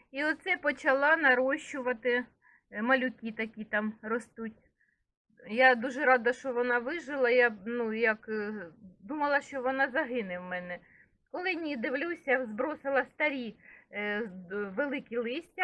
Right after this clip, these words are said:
а молоді, більш молоді осталися. І вона почала нарощувати ось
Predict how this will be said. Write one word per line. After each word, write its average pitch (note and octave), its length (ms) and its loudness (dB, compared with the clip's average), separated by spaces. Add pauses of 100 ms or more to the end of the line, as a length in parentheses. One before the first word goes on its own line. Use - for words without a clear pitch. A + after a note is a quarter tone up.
а B3+ 80 6
молоді, B3+ 680 0
більш A3 320 -8
молоді B3 480 2
осталися. D4+ 760 -2 (320)
І D4+ 100 -12
вона F#4 280 2
почала D4 460 2
нарощувати B3 880 0
ось G#3 380 -10